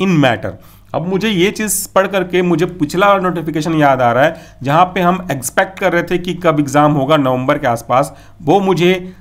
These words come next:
थोड़ा सा डाउट लग रहा है कि ये हो पाएगा कि नहीं। हालांकि ये मेरा पर्सनल ओपिनियन है,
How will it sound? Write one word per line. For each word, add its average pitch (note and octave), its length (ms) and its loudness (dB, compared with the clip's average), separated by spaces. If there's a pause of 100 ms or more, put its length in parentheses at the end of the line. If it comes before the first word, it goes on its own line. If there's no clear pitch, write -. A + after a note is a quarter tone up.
(200)
थोड़ा G3+ 220 4
सा E3 260 0
डाउट D3 320 2
लग C#3+ 140 2
रहा C3+ 100 2
है C#3+ 60 4
कि D3 140 0
ये D3 120 6 (200)
हो B2+ 320 -4
पाएगा D3 320 4
कि D3+ 180 -4
नहीं। C#3+ 140 -2
हालांकि C3+ 300 -2
ये C#3+ 100 4
मेरा C3+ 160 2
पर्सनल C3+ 400 0
ओपिनियन B2 420 -2
है, F3+ 160 0